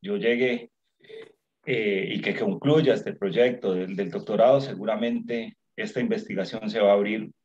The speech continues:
un poco más, ¿no? Tal vez una com-, un trabajo, ya dejar el estudio de caso y atreverme a, a hacer un, un, un trabajo propiamente comparado, ¿no? Con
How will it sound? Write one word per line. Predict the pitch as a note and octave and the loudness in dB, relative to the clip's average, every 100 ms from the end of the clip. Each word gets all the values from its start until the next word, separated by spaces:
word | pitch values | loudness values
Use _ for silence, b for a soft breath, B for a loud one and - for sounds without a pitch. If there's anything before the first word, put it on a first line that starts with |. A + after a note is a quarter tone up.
| _ | _
un | B2+ C3 B2 | 0 0 2
poco | B2 A#2+ G#2 | 2 2 0
más, | G2+ G#2 G2 E2+ | 0 0 -2 -4
¿no? | F#2+ G#2+ A#2+ A#2+ F#2 | -4 -2 -2 -4 -6
Tal | G2 F#2 E2+ | -4 -2 -4
vez | F2 G#2 G#2+ A2+ | -4 -4 -6 -8
una | G#2+ | -6
com-, | G#2+ G#2+ - _ _ - | -4 -6 -8 _ _ -12
un | G2+ | -6
trabajo, | F#2+ G#2+ G#2+ G#2 A2 | 2 4 4 2 -2
ya | G#2+ G#2+ | 2 2
dejar | G#2 A2 | 2 0
el | A2+ | 0
estudio | G#2+ - A#2 A2 | -6 -10 -6 -4
de | G#2+ | 0
caso | A2 G#2+ C3 | 0 0 0
y | G#2+ | 0
atreverme | F2+ F#2+ F#2+ F#2+ G#2 | 2 2 2 2 -4
a, | F#2+ - | -6 -8
a | F2 | -10
hacer | G2 G2 | -6 -2
un, | G#2 G2+ F#2 _ b b b b _ | 0 -2 -4 _ b b b b _
un, | A2 G#2+ | -8 -6
un | B2 A2 | -4 2
trabajo | A#2 G#2+ G#2+ A#2 | 4 4 4 2
propiamente | A2+ A2 G#2 G#2+ - G2 | 2 2 0 -2 -4 -6
comparado, | F#2 E2+ G2 G#2 A2+ G2 | -8 -2 4 6 6 4
¿no? | F#2 G#2 | 0 -6
Con | G#2 G2 F2+ E2+ | -4 -4 -2 -6